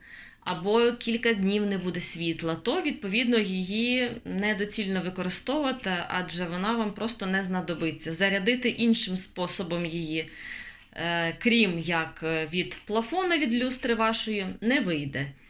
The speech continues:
Крім того, ще одним мінусом скажу те, що заряджається вона тільки тоді, коли, е, вимикач ваш включений.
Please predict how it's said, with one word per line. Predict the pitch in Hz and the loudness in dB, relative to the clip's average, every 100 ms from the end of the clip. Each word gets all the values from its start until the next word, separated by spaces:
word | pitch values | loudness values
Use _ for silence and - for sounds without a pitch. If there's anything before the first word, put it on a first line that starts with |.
| - - - - - - | -14 -14 -16 -20 -20 -6
Крім | 196 254 320 | 2 4 4
того, | 311 302 320 | 4 4 4
ще | - 294 | 4 4
одним | 285 254 269 | 4 4 4
мінусом | 262 254 254 - 240 233 | 4 2 0 0 0 0
скажу | - 233 214 233 226 | 0 0 2 4 2
те, | 226 226 233 | 4 2 4
що | - - 202 202 196 185 131 - | 2 2 2 2 2 -2 -4 -6
заряджається | 180 190 196 185 190 185 226 269 339 | 0 4 4 4 6 6 6 2 0
вона | 254 247 | 2 2
тільки | - 311 381 339 349 | 2 2 2 2 0
тоді, | - 254 151 160 156 147 - - - - | 0 0 0 -2 -2 -4 -10 -20 -20 -8
коли, | 214 202 202 196 160 131 - - | -2 0 2 2 2 -2 -8 -12
е, | 160 160 156 151 | -8 -6 -6 0
вимикач | 196 180 175 254 330 - | 2 2 2 2 2 2
ваш | 330 311 302 - - - - - - - | 0 2 2 -2 -8 -20 -20 -20 -20 -20
включений. | - - 240 226 - 165 139 131 | -8 0 2 4 2 0 -2 -6